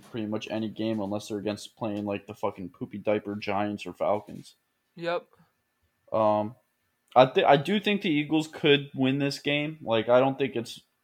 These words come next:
Speaker 1: you know, as much as a negative, negative outlook as last week against the Chiefs, obviously. I wanna say twenty-seven twenty-four Carolina.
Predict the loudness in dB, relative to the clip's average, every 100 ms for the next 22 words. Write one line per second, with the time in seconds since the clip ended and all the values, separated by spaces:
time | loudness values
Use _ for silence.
0 | -8 0 4 4 4 0 -2 -4 -6 -10
1 | _ -4 2 2 2 -2 -4 -2 -4 -6
2 | -8 -6 -4 -4 0 2 2 0 -6 -6
3 | 0 0 0 -4 -10 -10 -12 -12 -14 -12
4 | -10 -4 -4 -4 -8 -8 -8 _ _ _
5 | _ _ _ _ _ _ _ 4 6 6
6 | 4 2 6 6 6 2 -2 -2 0 0
7 | 2 0 -2 -4 -4 -2 -2 -2 0 0
8 | 0 -2 -4